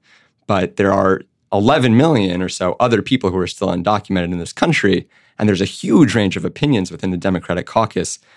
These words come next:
about how to treat those people and what should be done about them, what should be done about the parents of Dreamers.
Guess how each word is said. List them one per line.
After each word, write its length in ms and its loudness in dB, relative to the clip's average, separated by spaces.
about 200 -4
how 120 0
to 80 -2
treat 240 -2
those 160 -2
people 320 -6
and 80 -4
what 80 -6
should 140 -10
be 60 -2
done 200 2
about 220 0
them, 100 -2
what 140 0
should 100 -12
be 60 -2
done 180 0
about 200 -2
the 60 -8
parents 380 -4
of 80 -14
Dreamers. 560 -2